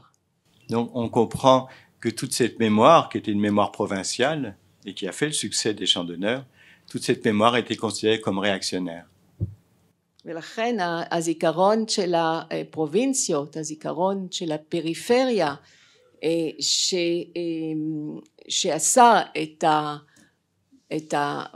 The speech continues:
Speaker 2: ש-, שגרם להצלחה של שדות התעילה, היא, אה, למעשה, אה, הוא למעשה נתפס כזיכרון ריאקציונרי.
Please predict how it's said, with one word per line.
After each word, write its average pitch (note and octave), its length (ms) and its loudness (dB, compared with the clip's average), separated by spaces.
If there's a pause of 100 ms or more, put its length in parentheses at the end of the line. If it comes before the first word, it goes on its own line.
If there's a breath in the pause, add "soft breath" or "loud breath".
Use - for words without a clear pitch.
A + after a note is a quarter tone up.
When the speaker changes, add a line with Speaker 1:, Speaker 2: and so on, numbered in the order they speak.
Speaker 2:
ש-, - 300 -10
שגרם E3+ 580 2
להצלחה F3+ 720 0
של F3+ 140 2
שדות D#3+ 400 -4
התעילה, G3+ 720 0 (640 loud breath)
היא, F#3 560 -4
אה, E3+ 180 0
למעשה, E3 580 -2 (380)
אה, E3+ 60 -4 (420)
הוא G3+ 160 -6
למעשה F3+ 440 0 (300)
נתפס F#3+ 500 0
כזיכרון E3+ 800 0
ריאקציונרי. E3 920 2